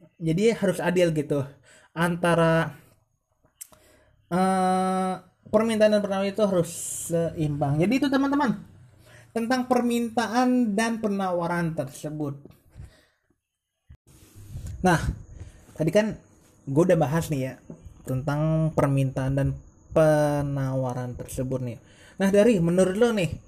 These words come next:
ada nggak sih faktor-faktor yang mempengaruhi gitu tentang permintaan dan penawaran dalam Islam tersebut gitu? Kalau ada, tolong dong jelasin gitu dan sebutkan apa aja sih faktor-faktornya tersebut.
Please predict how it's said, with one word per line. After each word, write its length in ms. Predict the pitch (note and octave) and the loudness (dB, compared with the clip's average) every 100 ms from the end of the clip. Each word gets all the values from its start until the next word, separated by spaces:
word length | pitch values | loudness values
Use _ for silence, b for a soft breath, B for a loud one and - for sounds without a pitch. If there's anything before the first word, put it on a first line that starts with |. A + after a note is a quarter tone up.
| b b b | b b b
ada 240 | - F#3 | -2 2
nggak 200 | A3+ A#3 | 2 2
sih 120 | B3+ B3 | 2 2
faktor-faktor 960 | A#3 G#3 G#3+ G3 F#3+ - - A#3+ B3 - B B - - | 2 0 0 0 -2 -2 2 2 2 -2 B B -18 -4
yang 300 | E3+ E3+ E3+ | -2 0 -2
mempengaruhi 1080 | F3 F3 F3 F3 F#3 F3+ F3+ F3 A3 F#3 D#3 | -2 -2 -2 -2 -2 0 2 2 2 4 2
gitu 160 | E3 - B B C#3+ | 0 -4 B B -8
tentang 420 | D3+ D3+ D#3 D#3 D#3 D#3 D3+ D3+ D3+ | -6 -2 0 0 0 0 -2 -4 0
permintaan 420 | E3 E3 E3 E3 | 2 2 2 2
dan 120 | E3 D#3+ | 2 0
penawaran 480 | D#3+ D#3+ D#3 D#3 | 0 2 4 2
dalam 220 | D#3+ D#3 D#3 | 2 2 0
Islam 240 | D#3 D3 | -2 -4
tersebut 260 | D#3 E3+ F#3 | -4 -2 0
gitu? 180 | C3+ C3 - - - - - - | 0 -2 -4 -20 -20 -18 -18 -10
Kalau 220 | - D#3+ C#3+ | 2 4 4
ada, 400 | C3+ F3+ G#3+ - B B B - | 2 2 0 -2 B B B 0
tolong 240 | F3+ G3+ | 2 4
dong 120 | G3+ E3 | 2 2
jelasin 400 | D3+ - E3+ D#3 | 0 0 -2 -2
gitu 400 | B2+ - C3+ C3+ | -4 -4 -6 -4
dan 160 | D3 C#3 | -4 -2
sebutkan 480 | C#3+ C#3 C#3 C#3+ C3+ | -2 -6 -6 -8 -8
apa 240 | B2+ C3 | -8 -8
aja 160 | C3+ C3+ | -4 -4
sih 260 | - D3+ - - - | -6 -10 -12 -20 -10
faktor-faktornya 680 | - C3 D3 - C3 C3 B2 | -8 -4 -4 -4 -6 -6 -6
tersebut. 320 | B2 B2 A#2+ | -8 -6 -6